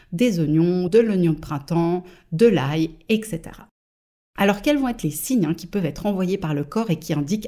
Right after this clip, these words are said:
un dysfonctionnement, même léger, mais auquel on peut facilement avoir tendance à ne pas prêter attention ? Je vais vous citer les plus courants, comme par exemple l'inconfort digestif,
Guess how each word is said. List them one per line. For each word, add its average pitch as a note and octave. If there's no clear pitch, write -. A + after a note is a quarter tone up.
un D#3
dysfonctionnement, F3+
même F#3+
léger, E3
mais D3+
auquel G3
on E3
peut D3
facilement D#3+
avoir D3+
tendance F#3+
à -
ne D3+
pas F#3+
prêter F#3
attention ? D3
Je F3+
vais E3
vous F3
citer A#3+
les C#3+
plus A3
courants, C3+
comme D3+
par D#3
exemple E3
l'inconfort E3+
digestif, C#3